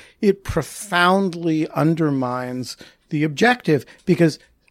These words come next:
ultimately the cybersecurity issue here is the modality.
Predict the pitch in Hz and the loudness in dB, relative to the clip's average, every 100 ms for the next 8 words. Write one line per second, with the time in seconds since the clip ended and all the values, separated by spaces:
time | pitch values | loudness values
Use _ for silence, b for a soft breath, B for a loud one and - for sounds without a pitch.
0 | _ _ - 214 226 214 160 147 135 131 | _ _ 2 2 2 0 -2 -2 -2 0
1 | 131 131 160 170 180 156 147 - 151 135 | -2 -2 2 2 2 -2 -6 -6 -2 0
2 | 127 127 123 - 147 131 143 131 131 123 | 0 0 -2 -4 -8 -6 -4 -2 -2 -4
3 | _ 208 139 170 160 156 151 120 143 165 | _ 2 2 0 2 2 2 2 2 4
4 | 170 151 120 113 120 110 | 4 2 -2 -8 -10 -14